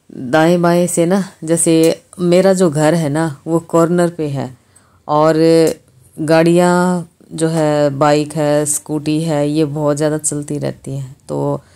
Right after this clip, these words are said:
मेरी वीडियो में अक्सर आप लोगों को आवाज़ आती रहेगी इनकी। अ, बाकी ये है कि भाई चल बहुत, बहुत ज़्यादा ना शांत भी नहीं रहना चाहिए, थोड़ी सी ना हलचल होती रहनी चाहिए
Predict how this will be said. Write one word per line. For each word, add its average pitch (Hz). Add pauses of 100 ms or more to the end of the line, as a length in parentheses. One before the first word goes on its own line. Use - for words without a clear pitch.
(280)
मेरी 156
वीडियो 156
में 160
अक्सर 156
आप 147
लोगों 147
को 143
आवाज़ 143
आती 143
रहेगी 135
इनकी। 156 (640)
अ, - (1400)
बाकी 196
ये 208
है 202
कि 190
भाई 156
चल 165
बहुत, 147 (220)
बहुत 147
ज़्यादा 151
ना 151
शांत 139
भी 147
नहीं 147
रहना 143
चाहिए, 135 (320)
थोड़ी 147
सी 143
ना 160
हलचल 147
होती 143
रहनी 143
चाहिए 131